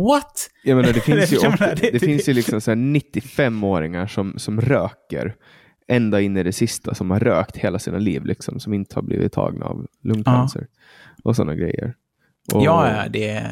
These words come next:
Speaker 1: det, men, men, men, men vi är ju inställda, både jag och Sofia, på att... För att vi hade en sån upplevelse nu över jul där vi var hemma hos hennes, eh, mormor och morfar. Och, eh,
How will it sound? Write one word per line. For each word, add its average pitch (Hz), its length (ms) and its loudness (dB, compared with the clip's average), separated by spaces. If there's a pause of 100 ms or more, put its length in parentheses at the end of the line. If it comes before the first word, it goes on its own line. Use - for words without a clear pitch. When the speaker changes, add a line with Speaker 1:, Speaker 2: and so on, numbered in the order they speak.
(120)
Speaker 1:
det, 120 320 -8 (240)
men, 143 260 2
men, 147 220 0
men, 143 180 0
men 139 120 2
vi 190 180 2
är 165 40 4
ju 123 60 2
inställda, 117 440 -2
både 110 220 -2
jag 139 140 -2
och 127 60 -4
Sofia, 110 360 -10
på - 100 -8
att... 107 160 -8 (640)
För - 120 -2
att - 160 -6 (120)
vi 131 240 0
hade 151 240 0
en 185 60 2
sån 143 180 2
upplevelse 127 880 -2 (180)
nu 113 340 -2
över 113 160 0
jul 127 480 0 (600)
där 107 360 0
vi 120 100 -6
var 120 120 -4
hemma 110 260 -2
hos 113 120 -6
hennes, 107 360 -2
eh, 55 400 -6 (500)
mormor 110 400 2
och 113 60 4
morfar. 117 640 2 (720)
Och, 113 280 -2 (320)
eh, - 360 -6